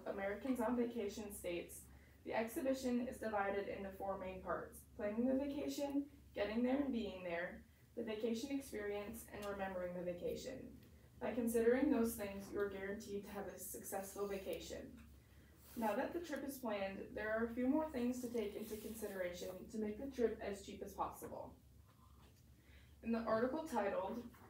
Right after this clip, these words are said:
The Social Psychology of the Potential Problems in Family Vacation Travel, the authors Paul Rosenblatt and Martha Russell state that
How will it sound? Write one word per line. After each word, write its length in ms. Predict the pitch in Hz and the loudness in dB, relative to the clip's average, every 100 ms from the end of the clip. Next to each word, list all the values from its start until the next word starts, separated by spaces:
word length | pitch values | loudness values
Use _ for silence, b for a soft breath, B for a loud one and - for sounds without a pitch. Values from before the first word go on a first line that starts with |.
| - - - | -8 -8 -10
The 80 | 226 | -8
Social 600 | - 208 - 269 - - | -2 -2 4 6 6 2
Psychology 720 | - 262 240 202 208 202 208 | 0 0 2 0 0 -4 -6
of 180 | - 196 | -4 -6
the 220 | 196 202 | -6 -8
Potential 400 | 214 208 - 247 | -8 -6 0 0
Problems 540 | 226 214 196 202 214 - | 2 2 2 0 -4 -6
in 120 | 202 | -8
Family 300 | 196 196 202 226 | -6 -6 -2 -2
Vacation 500 | 240 247 233 254 240 | 2 2 2 0 2
Travel, 540 | 196 185 160 175 - B B B - | 2 2 2 0 -4 B B B -4
the 60 | |
authors 520 | - 220 226 220 220 - | 2 4 4 0 -2 -2
Paul 300 | 220 214 262 | 2 4 4
Rosenblatt 720 | 214 220 208 196 170 - - | 0 -2 -4 -2 0 0 -2
and 120 | 190 196 | -6 -4
Martha 260 | 185 262 | -2 0
Russell 400 | 233 190 196 202 | 0 0 -2 -6
state 380 | - 190 185 - | -4 -4 -4 0
that 320 | 170 180 170 | 0 0 -2